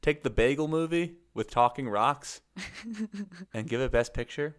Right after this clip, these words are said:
Speaker 1: You're damn right I did. <laughs>
Speaker 2: Yeah. Was it all of my
Speaker 1: But, like
Speaker 2: everything bagel purchases when they realized, "Oh my God, look at this, this money flow. This thing's a winner." <laughs> God.
Speaker 1: Cash grab.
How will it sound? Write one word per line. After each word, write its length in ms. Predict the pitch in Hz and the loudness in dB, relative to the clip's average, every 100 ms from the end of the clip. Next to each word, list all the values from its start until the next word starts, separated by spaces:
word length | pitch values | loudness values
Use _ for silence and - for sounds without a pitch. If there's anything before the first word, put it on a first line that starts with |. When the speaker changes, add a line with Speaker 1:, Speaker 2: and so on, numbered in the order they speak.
| _ | _
Speaker 1:
You're 100 | 117 | -12
damn 360 | - 165 147 139 | 0 4 4 2
right 260 | 117 151 - | 2 2 2
I 80 | 101 | -4
did. 300 | 98 98 190 | -10 -10 -10
<laughs> 60 | - 196 - _ _ - - _ _ _ _ _ _ _ _ _ _ 214 | -10 -16 -20 _ _ -20 -20 _ _ _ _ _ _ _ _ _ _ -12
Speaker 2:
Yeah. 200 | 202 151 _ | -10 -10 _
Was 140 | 196 | -6
it 60 | 208 | 0
all 240 | 214 240 | 2 2
of 100 | 220 | 2
my 140 | 214 214 | -2 0
Speaker 1:
But, 60 | 185 | 0
like 60 | |
Speaker 2:
everything 400 | 190 220 202 220 | 0 -2 -4 -4
bagel 280 | 214 214 214 | -2 -4 -4
purchases 840 | - 214 214 214 - 220 226 220 - | -6 -8 -6 -8 -6 -8 -8 -12 -10
when 120 | 185 | -6
they 120 | 170 | -6
realized, 720 | 156 175 190 185 190 190 - - | -6 -6 -4 -4 -4 -8 -14 -10
"Oh 100 | 196 | -8
my 140 | - | -8
God, 300 | - 160 139 | 0 2 2
look 120 | - | -6
at 120 | 135 - | -10 -12
this, 260 | - - - | -16 -16 -18
this 220 | - - | -18 -12
money 380 | 151 156 240 139 | -4 0 0 -2
flow. 420 | - - 65 - _ _ _ | -8 -16 -16 -18 _ _ _
This 160 | 285 | -6
thing's 280 | - - 139 | -4 -6 -6
a 80 | 120 | -8
winner." 360 | 147 240 170 - - - | -6 -4 -4 -8 -14 -16
<laughs> 200 | - _ - | -16 _ -4
God. 180 | 247 - - - _ _ | -4 -4 -10 -18 _ _
Speaker 1:
Cash 380 | - 127 165 170 | 0 2 2 -2
grab. 300 | 90 76 | -4 -4